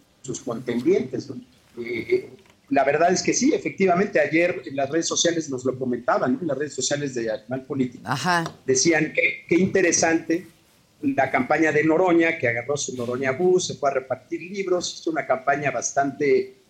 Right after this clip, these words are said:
Speaker 1: creativa y, en su caso, sí apegada a estos estándares de austeridad que habían dicho desde el principio. Me parece que él es quien sale con la, digamos,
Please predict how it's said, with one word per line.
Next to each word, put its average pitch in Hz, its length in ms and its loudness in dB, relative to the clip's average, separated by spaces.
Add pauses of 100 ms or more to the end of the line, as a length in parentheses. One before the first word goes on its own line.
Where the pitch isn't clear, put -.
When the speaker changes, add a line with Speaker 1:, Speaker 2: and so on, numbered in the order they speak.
Speaker 1:
creativa 190 720 2 (320)
y, 202 380 2
en 151 160 0
su - 240 0
caso, 190 500 0 (280)
sí 196 240 0
apegada 185 460 2
a 180 40 4
estos 175 260 -6
estándares 143 560 -2
de 110 60 -2
austeridad 120 540 0
que - 80 -6
habían 135 280 0
dicho 139 260 -6
desde 107 200 -4
el 104 40 -14
principio. - 580 -4 (440)
Me 127 100 -8
parece 185 420 2
que 147 240 2
él 190 240 -2 (280)
es 139 280 2
quien 127 440 0
sale 147 360 0
con 113 160 -6
la, 113 220 0
digamos, 123 600 -2